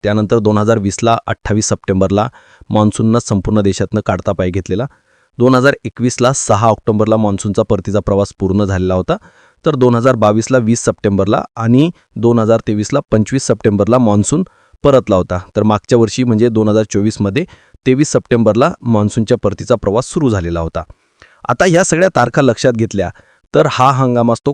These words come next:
काढणीचा. यामध्ये सोयाबीनची काढणी सुरू असते, शेतकऱ्यांची. दुसरीकडे कापूस हे एक प्रमुख पीक आहे आपल्याकडचं, त्याची ही वेचणी सुरू असते. आणि याच काळात शेती पिकांना मोठ्या प्रमाणात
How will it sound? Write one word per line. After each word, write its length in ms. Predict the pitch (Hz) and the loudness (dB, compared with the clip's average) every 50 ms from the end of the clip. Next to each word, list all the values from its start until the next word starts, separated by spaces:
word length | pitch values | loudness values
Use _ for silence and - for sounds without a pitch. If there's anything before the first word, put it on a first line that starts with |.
| - - | -4 -2
काढणीचा. 580 | - 104 101 98 107 113 120 - - 127 151 156 - - | -2 -2 0 2 2 2 2 2 2 0 0 -2 -6 -4
यामध्ये 360 | 117 120 110 110 107 113 120 | -2 0 0 0 0 -2 -2
सोयाबीनची 560 | - - 113 101 101 104 110 110 - - 127 117 - | -2 0 0 0 0 0 -2 -2 -2 -4 -8 -6 -4
काढणी 300 | - 98 101 101 110 107 | -4 -4 0 0 -2 -2
सुरू 220 | - - 113 110 | -2 -2 -2 -2
असते, 260 | 110 104 - - 120 | -2 -2 -4 -6 -8
शेतकऱ्यांची. 600 | - - 107 85 - - 107 107 104 104 120 127 147 - _ _ _ _ _ _ | -6 -6 -8 -8 -6 -4 -2 -2 -2 -2 -4 -8 -8 -10 _ _ _ _ _ _
दुसरीकडे 460 | 104 110 104 - 120 113 - 113 120 123 - | -4 -4 -4 -2 -4 -4 -2 -2 -2 -2 -2
कापूस 540 | - 95 95 - - 127 131 - - - 117 | -2 -4 -2 -2 -2 -2 -2 -2 -6 -8 -10
हे 200 | 101 - 117 120 | -4 0 0 0
एक 60 | 113 - | 0 0
प्रमुख 240 | - 107 107 113 117 - _ | -2 -2 0 -2 -2 -4 _
पीक 200 | 120 117 - 113 | -6 -4 -4 -4
आहे 140 | 104 104 104 | -4 -4 -6
आपल्याकडचं, 520 | 95 - 107 101 98 - 107 101 - 123 | -4 -2 -4 -4 -2 -4 -6 -4 -4 -6
त्याची 300 | 110 - 104 95 - 110 | -4 -4 -6 -6 -4 -4
ही 80 | 104 110 | -4 -2
वेचणी 400 | 98 98 95 - - 110 110 104 | -2 -2 -6 -4 -2 -2 -2 -2
सुरू 280 | - - 110 117 120 | -2 -4 0 2 2
असते. 300 | 120 110 - - 110 95 85 - _ _ _ _ _ _ _ _ | 2 2 0 -4 -6 -6 -6 -8 _ _ _ _ _ _ _ _
आणि 300 | - 110 131 160 156 135 | 0 2 2 2 2 2
याच 260 | 135 143 160 - - | 2 2 0 0 -4
काळात 400 | - - 113 104 113 123 123 - - | -4 -2 0 2 2 2 0 -2 -10
शेती 320 | - - 123 107 - - 113 | -8 -4 -4 -4 -2 -4 -6
पिकांना 380 | - 113 - 110 107 107 117 | -6 -4 -2 -2 0 0 0
मोठ्या 380 | 113 110 101 95 90 - - 113 | 0 0 0 -2 -4 -4 -4 -4
प्रमाणात 360 | - 104 104 104 107 110 117 | -2 -2 -2 -2 0 -2 -2